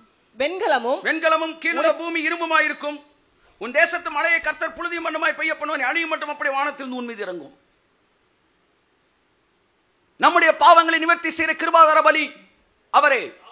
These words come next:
Speaker 2: நம்முடைய பாவத்தை மாத்திரமல்ல, இந்திய தேசத்தில் அத்தனை பேர் பாவத்தையும்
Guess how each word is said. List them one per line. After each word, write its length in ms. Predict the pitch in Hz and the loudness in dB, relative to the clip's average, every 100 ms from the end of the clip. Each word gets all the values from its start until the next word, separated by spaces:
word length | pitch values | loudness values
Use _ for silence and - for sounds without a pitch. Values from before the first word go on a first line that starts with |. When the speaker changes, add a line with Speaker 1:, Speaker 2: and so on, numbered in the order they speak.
| - - - | -20 -20 -2
Speaker 2:
நம்முடைய 360 | 233 311 339 311 | 2 4 4 6
பாவத்தை 420 | 311 339 330 311 | 6 6 2 4
மாத்திரமல்ல, 640 | 349 359 320 330 302 220 131 - - - - - | 2 4 0 2 2 0 -2 -14 -20 -20 -20 -8
இந்திய 300 | 262 330 349 | -4 0 0
தேசத்தில் 360 | 330 320 320 330 | 2 0 0 4
அத்தனை 400 | 269 - 349 339 | 4 4 0 4
பேர் 200 | 339 330 | 4 4
பாவத்தையும் 720 | 302 330 320 302 269 160 | 6 4 4 -2 -2 -6